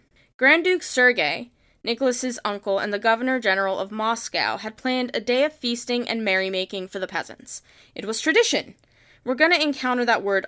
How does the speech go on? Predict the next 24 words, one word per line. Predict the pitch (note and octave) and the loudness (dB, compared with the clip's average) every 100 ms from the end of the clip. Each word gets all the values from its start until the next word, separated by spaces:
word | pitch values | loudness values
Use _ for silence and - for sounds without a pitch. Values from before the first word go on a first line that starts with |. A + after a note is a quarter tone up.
| - | -2
a | F#3+ | 0
lot | F3+ F3 F3 E3+ - - | 2 2 2 0 -4 -12
with | F#3 | -10
the | F3 | -8
Romanovs. | E3+ E3 A2 - - - _ _ _ _ _ _ - | -6 -8 -10 -12 -14 -18 _ _ _ _ _ _ 0
Anyway, | - F4+ D4+ E3+ - - _ _ _ - | 6 8 6 2 -4 -12 _ _ _ 2
five | C4+ D#4+ | 6 6
thousand | F4+ E4+ E4+ D4+ | 8 4 4 -2
people | C#4 A#3+ A#3 | -2 -2 -4
showed | - C#4 C#4+ | 0 4 6
up | B3 A3+ A#3 | 6 4 2
for | - G#3+ | -14 -12
free | - - F4 | -10 -2 0
food, | - - C#4+ C#4+ C#4+ - | 0 -2 -2 0 -2 -8
free | - - D4 D4 | -10 0 2 2
beer, | B3 B3 B3 B3 - | 2 4 4 2 -2
and | G3 | -8
free | - A#3 A#3+ | -6 -4 -2
souvenirs. | A#3+ A#3 G#3+ G#3+ D3+ - - _ _ _ - | -2 -4 -4 -6 -8 -12 -20 _ _ _ 0
What? | G3+ - - _ _ - | 2 2 0 _ _ -16
Souvenirs? | - B3+ B3+ F#3 C4+ A#3 A#3+ - _ _ | -4 -2 0 0 2 2 0 -6 _ _
Why, | D#4 E4+ B3+ | 0 6 8
yes, | G#3+ F3 - | 6 2 -2
indeed. | F#3 F3+ E3+ D#3+ G3+ | -8 -6 -6 -6 -10